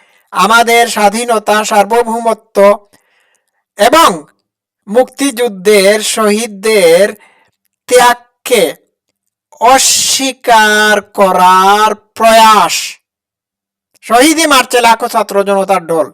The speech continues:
কিসের শহীদ? বাংলাদেশের স্বাধীনতা যুদ্ধের জন্য শহীদ হয়েছিল লক্ষ লক্ষ মানুষ, তাদের জন্য তোমরা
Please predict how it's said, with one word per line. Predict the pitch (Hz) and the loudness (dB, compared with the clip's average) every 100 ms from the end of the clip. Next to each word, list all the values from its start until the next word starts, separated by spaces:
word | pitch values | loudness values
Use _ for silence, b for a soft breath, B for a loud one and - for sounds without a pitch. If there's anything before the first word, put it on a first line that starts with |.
| _ _ _ | _ _ _
কিসের | - 330 320 | -4 -2 -2
শহীদ? | 226 196 160 143 _ _ _ _ _ _ _ _ _ _ _ _ _ _ _ _ _ _ _ _ _ _ _ _ _ | 0 -2 -2 -6 _ _ _ _ _ _ _ _ _ _ _ _ _ _ _ _ _ _ _ _ _ _ _ _ _
বাংলাদেশের | 190 233 294 294 294 277 | -6 -2 2 2 0 0
স্বাধীনতা | 247 240 294 262 262 | 0 0 0 0 -2
যুদ্ধের | 233 226 214 254 | -2 -4 0 2
জন্য | 214 233 208 165 - _ _ _ _ - | 2 -2 -2 -6 -8 _ _ _ _ -10
শহীদ | - 247 302 294 | -2 0 2 0
হয়েছিল | 254 247 214 - 190 160 - _ _ _ _ _ _ _ _ _ _ - | 2 2 0 -4 -4 -4 -6 _ _ _ _ _ _ _ _ _ _ -6
লক্ষ | 196 277 - - - | 0 0 -2 -2 0
লক্ষ | 453 - 285 | -2 -2 0
মানুষ, | 262 208 185 - - _ _ _ _ _ _ _ _ _ _ _ _ _ _ _ _ _ | 0 0 -2 -6 -14 _ _ _ _ _ _ _ _ _ _ _ _ _ _ _ _ _
তাদের | 254 269 311 349 330 | 2 4 4 2 0
জন্য | 311 302 285 | -2 0 -2
তোমরা | 277 262 247 | -2 0 2